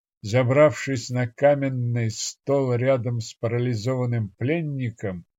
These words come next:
я закрыл глаза и стал с внутренней дрожью ожидать.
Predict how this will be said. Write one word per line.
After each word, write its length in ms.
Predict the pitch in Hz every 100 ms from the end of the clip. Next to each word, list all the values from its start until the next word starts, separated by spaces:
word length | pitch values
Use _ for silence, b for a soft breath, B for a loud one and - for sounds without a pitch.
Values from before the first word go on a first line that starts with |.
| _ _ _ _ _ _ _ _ _ _ _ -
я 160 | 139
закрыл 560 | 131 135 117 120 123 120
глаза 520 | 95 113 107 131 143
и 60 | 120
стал 440 | - - 131 135
с 160 | - 117
внутренней 640 | 120 135 123 127 127 127
дрожью 580 | 107 120 127 107 123 120
ожидать. 840 | 123 110 135 107 104 95 - -